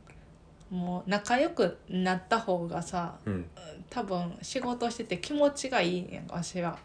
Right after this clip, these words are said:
Speaker 2: まあそうやね。
Speaker 1: うん。何でも言う、言い合える方が。だからお客さんにも何でも言ってほしいし、
Speaker 2: うん。
Speaker 1: っていう関係になりたいんよな。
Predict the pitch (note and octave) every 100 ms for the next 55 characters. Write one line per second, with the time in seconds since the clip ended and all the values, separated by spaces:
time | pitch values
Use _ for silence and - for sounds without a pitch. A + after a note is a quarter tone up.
0 | - - G2 F#2+ E2+ G2+ A2+ F#3 E3+ F3
1 | G3+ - F3 F#3+ G3+ B3 F3+ F3+ F#3 F#3
2 | - - F#3+ F#3 F3 E3+ F3 F#3 E3+ E3
3 | - - F#3+ F3+ F#3+ F#3 - F#3+ G#3+ F3+
4 | E3+ E3+ F3 F3+ F3 F3 F3+ F3+ - F3+
5 | F3+ F3 - - - G2 F2 E2+ - -
6 | - - - - A3+ A#3+ A#3+ - A#3 A#3
7 | A#3 G#3+ G#3 F3+ E3+ E3+ - - - G#3